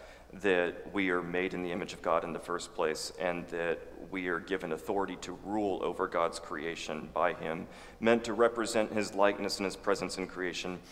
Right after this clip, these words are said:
is that, um, in so many ways we are meant to be little versions of himself. Um,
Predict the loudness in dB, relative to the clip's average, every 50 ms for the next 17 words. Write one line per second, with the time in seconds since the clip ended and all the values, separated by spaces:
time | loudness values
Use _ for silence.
0 | -16 -16 -16 -18 -8 0 2 2 2 2 0 -4 -2 2 4 4 4 4 2 -4
1 | -10 -10 -14 -16 -16 -6 2 4 6 8 8 8 6 4 0 0 0 2 2 2
2 | 0 2 4 4 4 4 0 0 0 -2 -2 -2 0 0 2 2 0 -2 -4 -6
3 | -4 -2 0 0 2 2 2 2 0 -6 -8 -6 -4 -4 -4 -2 -2 -2 0 0
4 | -2 -2 -2 -2 -2 -2 -2 -4 -4 -4 -6 -6 -6 -6 -6 -6 -4 -6 -6 -4
5 | -2 -2 0 0 0 -2 -4 -8 -14 -16 -18 -18 -18 -18 -14 -4 2 4 6 6
6 | 6 6 4 4 2 0 -4 -6